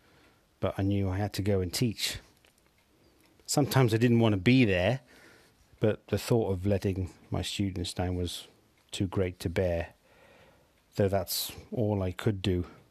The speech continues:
during that period. This then affects another part of my routine,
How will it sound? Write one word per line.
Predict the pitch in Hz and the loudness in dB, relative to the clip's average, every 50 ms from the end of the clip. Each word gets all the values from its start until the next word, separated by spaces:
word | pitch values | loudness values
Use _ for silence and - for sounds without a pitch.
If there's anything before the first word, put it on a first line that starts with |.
| _ _ _ _ _ _ _ _ _ _ _ _ _ _ - | _ _ _ _ _ _ _ _ _ _ _ _ _ _ -6
during | - 98 92 92 92 | -4 -4 -2 -2 -4
that | 92 90 110 - | -6 -6 -8 -6
period. | - 110 98 92 90 95 107 - - - - _ _ _ _ _ _ _ _ _ _ _ _ _ _ _ _ _ _ _ _ _ _ _ _ _ _ _ _ _ _ _ _ _ _ _ _ _ _ _ _ _ _ _ _ _ _ _ _ _ _ _ _ _ _ _ _ _ _ _ _ _ - | -4 -4 -2 -2 -2 -2 -4 -6 -8 -16 -20 _ _ _ _ _ _ _ _ _ _ _ _ _ _ _ _ _ _ _ _ _ _ _ _ _ _ _ _ _ _ _ _ _ _ _ _ _ _ _ _ _ _ _ _ _ _ _ _ _ _ _ _ _ _ _ _ _ _ _ _ _ 0
This | 127 127 - - - - - - _ _ _ _ _ _ _ - - | 0 2 2 0 -2 -6 -6 -10 _ _ _ _ _ _ _ -2 0
then | - 113 107 104 104 101 101 95 - - - - - | 2 4 4 4 4 2 0 -2 -4 -8 -16 -12 -8
affects | - 101 - - - 101 92 - - - | -8 -8 -2 0 0 0 0 -2 -4 -2
another | - 110 107 107 110 117 | 0 2 2 2 2 0
part | - - - 101 85 80 87 | 0 0 0 0 2 0 -2
of | 87 | -2
my | 87 87 87 85 | -2 -2 -2 -2
routine, | 82 85 85 82 - - - 90 85 82 | -2 -4 -4 -6 -6 -4 -4 -4 -4 -4